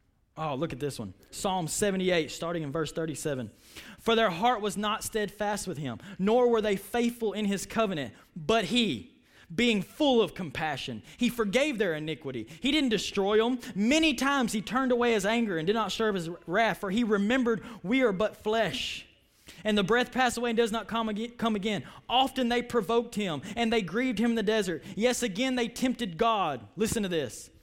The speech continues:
"And limited the Holy One of Israel. For they did not remember his power,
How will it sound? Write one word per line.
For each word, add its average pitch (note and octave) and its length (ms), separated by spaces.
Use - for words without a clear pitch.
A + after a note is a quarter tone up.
"And A#3 200
limited A#3 760
the G3+ 80
Holy A#3 400
One A3 240
of F#3 100
Israel. D#3 580
For A3 100
they B3+ 160
did B3+ 160
not A#3 300
remember G#3+ 720
his F3 200
power, E3+ 560